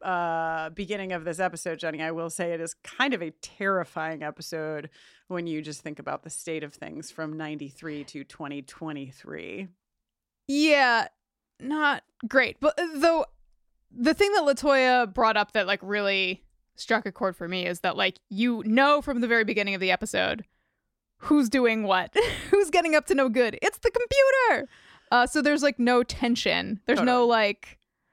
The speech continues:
Speaker 2: what's gonna happen. It's like the computer's gonna do evil stuff until somebody stops it or until the computer wins.
Speaker 1: Totally.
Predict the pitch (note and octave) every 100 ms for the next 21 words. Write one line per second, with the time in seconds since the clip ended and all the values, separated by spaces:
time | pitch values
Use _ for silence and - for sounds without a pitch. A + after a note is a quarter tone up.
0 | _ _ _ _ G#3+ A3+ B3 - A#3+ G#3+
1 | G#3+ G#3 A3+ D4 C4+ A#3+ C#4 - B3+ D4+
2 | F4 E4 D4 D4 C4+ C#4 B3 B3+ A#3+ -
3 | B3 A#3+ B3 C#4 - A3+ G#3 - A#3 G#3
4 | - G3+ G3 G3 A#3 G#3+ - G#3 G#3+ F#3+
5 | F3+ - A#3 - - - D4+ G#3 D#3+ -
6 | G3